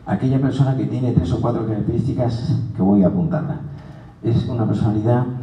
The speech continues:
que necesita llamar la atención, necesita hacerse notar. Por ejemplo, el histérico que va a una cena y si no se habla de él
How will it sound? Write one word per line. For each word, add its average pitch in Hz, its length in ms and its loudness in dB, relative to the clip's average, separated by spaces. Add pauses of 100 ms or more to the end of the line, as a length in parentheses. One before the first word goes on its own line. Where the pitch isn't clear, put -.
(640)
que 104 260 0
necesita - 420 4
llamar 101 220 2
la 185 60 2
atención, 160 400 0 (1500)
necesita - 500 0
hacerse - 300 -2
notar. 165 320 2 (500)
Por - 100 -10
ejemplo, 92 340 0
el 85 80 0
histérico - 440 0
que 90 80 0
va 101 200 2 (420)
a - 120 -2
una 95 240 2
cena 101 400 0 (400)
y 95 140 -2
si 90 200 0
no 117 120 2
se 117 140 2
habla 98 240 0
de 98 240 2
él 87 180 -4